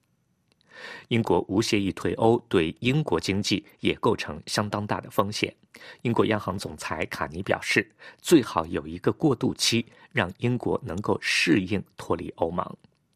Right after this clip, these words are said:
有望接替特蕾莎梅出任英国首相的两位候选人都表示，如果有必要，他们准备在没有协议的情况下让英国退出欧盟。如果没有协议退欧，这是一个相当大的风险。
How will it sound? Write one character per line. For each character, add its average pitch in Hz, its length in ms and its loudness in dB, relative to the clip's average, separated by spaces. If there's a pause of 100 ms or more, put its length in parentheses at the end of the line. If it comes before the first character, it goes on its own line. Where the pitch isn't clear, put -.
(380)
有 90 120 0
望 90 160 -2
接 113 160 4
替 87 240 -4
特 - 160 -4
蕾 90 100 -2
莎 101 160 0
梅 82 220 -8
出 101 160 -4
任 90 180 -2
英 107 140 -4
国 101 100 0
首 85 180 -2
相 92 200 -4
的 90 80 -6
两 78 240 -4
位 110 180 4
候 104 220 -2
选 73 200 -8
人 73 200 -10
都 107 120 4
表 - 200 -2
示， - 340 0 (360)
如 156 120 6
果 156 140 6
有 147 200 -6
必 113 240 -2
要， - 280 0
他 - 100 -2
们 127 140 -2
准 78 200 -2
备 92 140 -6
在 92 240 -2 (100)
没 110 200 0
有 113 140 2
协 - 300 -4
议 135 200 0
的 - 80 -4
情 - 240 -6
况 82 180 -2
下 - 240 0 (300)
让 85 260 0
英 107 200 0
国 78 260 -4
退 - 240 2
出 - 180 -8
欧 90 160 2
盟。 80 240 -4 (880)
如 170 140 0
果 117 260 6
没 131 140 2
有 170 100 2
协 123 220 2
议 90 140 0
退 - 300 2
欧， 127 280 6
这 - 100 0
是 113 160 0
一 117 60 0
个 123 160 2
相 151 380 0
当 147 220 -4
大 123 160 0
的 - 100 -12
风 104 240 -2
险。 - 240 -2